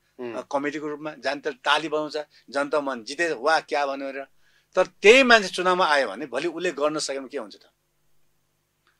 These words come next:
Speaker 2: उहाँले त्यही भन्दा हामी एउटा यो क्षेत्रमा नाम कमाएको मान्छे अर्को क्षेत्र जानु हुँदैन भीमसेनजी।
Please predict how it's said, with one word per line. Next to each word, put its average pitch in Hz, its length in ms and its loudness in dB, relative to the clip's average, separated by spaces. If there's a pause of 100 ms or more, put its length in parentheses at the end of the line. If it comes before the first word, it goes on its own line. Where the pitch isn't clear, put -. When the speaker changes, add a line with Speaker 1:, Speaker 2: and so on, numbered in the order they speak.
(100)
Speaker 2:
उहाँले 156 200 2
त्यही 196 160 2
भन्दा 120 140 -4
हामी 135 340 -6
एउटा 147 200 0
यो 139 200 -4
क्षेत्रमा 131 400 -10
नाम 131 360 -8
कमाएको 123 300 -10
मान्छे 110 300 -16
अर्को 127 320 -12
क्षेत्र 123 200 -16
जानु 107 220 -12
हुँदैन 87 220 -20
भीमसेनजी। 90 640 -20